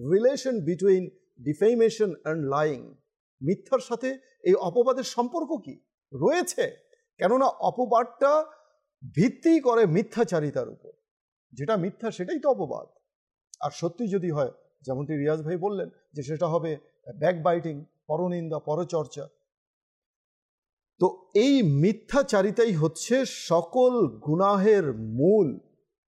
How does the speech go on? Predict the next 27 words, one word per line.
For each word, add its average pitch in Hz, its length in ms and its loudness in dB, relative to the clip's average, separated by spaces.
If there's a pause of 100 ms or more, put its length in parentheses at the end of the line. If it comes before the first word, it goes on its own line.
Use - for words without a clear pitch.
(300)
কথায় 151 300 2
আছে, 156 240 -4 (640)
যে 139 220 0
ব্যক্তি 185 560 0
মিথ্যাচারিতা 170 760 -2
করতে 135 320 -10
পারে, 139 300 -4
যে 135 160 -6
মিথ্যা 220 400 -2
বলতে 247 360 2
পারে, 165 300 0 (340)
সে 214 220 0
সব 269 380 0 (100)
কিছু 208 240 -6
করতে 165 260 -4
পারে, 135 220 -2
he 160 100 -2
can 233 180 2
do 202 280 0 (340)
everything। 240 600 -6 (1080)
এমনকি 175 400 0 (140)
হত্যা 202 340 0
করতেও 202 460 2
তার 190 300 2 (640)
হাত 190 280 -2
কাঁপবে 139 380 -4
না, - 100 -20